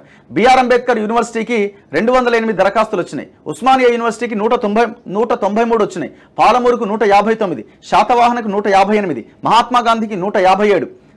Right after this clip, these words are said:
కాకతీయకు నూట నలభై తొమ్మిది, తెలంగాణ వర్సిటీకి నూట ముప్పై ఐదు, జేఎన్టీయూహెచ్కు నూట ఆరు, తెలుగు విశ్వవిద్యాలయానికి అరవై ఆరు, జవహర్లాల్ నెహ్రూ ఆర్కిటెక్చర్, ఫైన్ ఆర్ట్స్ విశ్వవిద్యాలయానికి యాభై ఒక్క దరఖాస్తులు వచ్చినాయి. వీళ్ళలో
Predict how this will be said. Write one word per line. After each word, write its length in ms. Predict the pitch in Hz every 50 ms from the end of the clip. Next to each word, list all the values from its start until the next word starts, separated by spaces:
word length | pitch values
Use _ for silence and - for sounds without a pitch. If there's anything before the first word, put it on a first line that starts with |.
| _ -
కాకతీయకు 500 | - 175 226 220 247 196 247 240 240 233
నూట 240 | 233 185 202 208 202
నలభై 320 | 220 202 190 202 196 214 208
తొమ్మిది, 440 | 208 190 190 208 202 202 - - - _ _ _
తెలంగాణ 360 | 170 202 233 254 262 254 247
వర్సిటీకి 400 | 233 226 214 214 - 233 226 240
నూట 200 | 202 196 214 214
ముప్పై 320 | 220 196 190 185 - 214 208
ఐదు, 280 | 202 190 226 269 262 - _ _ _ -
జేఎన్టీయూహెచ్కు 800 | 104 160 208 247 277 262 220 262 254 247 233 220 214 - - 220
నూట 240 | 175 196 208 214
ఆరు, 300 | 190 170 190 208 254 254 - _ -
తెలుగు 220 | 185 214 247 254 269
విశ్వవిద్యాలయానికి 800 | 240 220 - 247 226 226 190 220 220 214 214 208 208 208 208 175
అరవై 260 | 147 175 190 208 202
ఆరు, 240 | 202 196 285 247 - - - - _ -
జవహర్లాల్ 520 | 117 160 180 214 247 262 269 262 262 254 247
నెహ్రూ 320 | 240 240 233 240 - - -
ఆర్కిటెక్చర్, 580 | 175 220 214 233 208 226 - - - 226 208 - - - _ _ _ _ _ _ -
ఫైన్ 240 | 175 190 233 262 262
ఆర్ట్స్ 260 | 254 247 233 - -
విశ్వవిద్యాలయానికి 1000 | 160 180 180 - 240 233 226 185 220 214 214 208 202 196 196 196 233 214 196 190 - - _ -
యాభై 340 | 131 165 180 202 196 214 214
ఒక్క 140 | 208 - 196
దరఖాస్తులు 500 | 156 175 180 180 202 202 196 - 185 165
వచ్చినాయి. 280 | 165 - 160 147 - - -
వీళ్ళలో 640 | 143 185 254 269 277 277 247 196 196 220 240 233